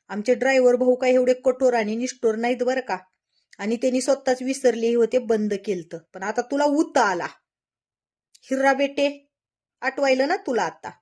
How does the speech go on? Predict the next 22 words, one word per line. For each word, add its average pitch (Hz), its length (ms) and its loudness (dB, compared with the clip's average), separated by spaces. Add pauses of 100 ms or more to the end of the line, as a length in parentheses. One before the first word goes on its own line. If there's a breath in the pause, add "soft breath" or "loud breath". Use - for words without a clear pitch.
(640)
तू 240 40 -10
ड्रायव्हर 285 380 2
भावाला 254 340 4
बोलवायली, 262 580 2
हातवारे 247 460 2
करून 247 320 0
हिर्रा 226 380 0
बेटे 208 320 -2
दाखवायली. 175 640 -10 (1600 soft breath)
बोलताना 208 500 0
जरा 202 200 0
विचार 202 380 -2
करत 190 440 -2
जा, 170 140 -6 (1000)
आपण - 240 -8
काय 220 340 0
बोलतोय. 196 560 -2 (920)
चुकीच्या 226 340 0
गोष्टीला 220 440 0
सपोर्ट 220 500 -2
करणं 233 420 -2
ना 262 240 -4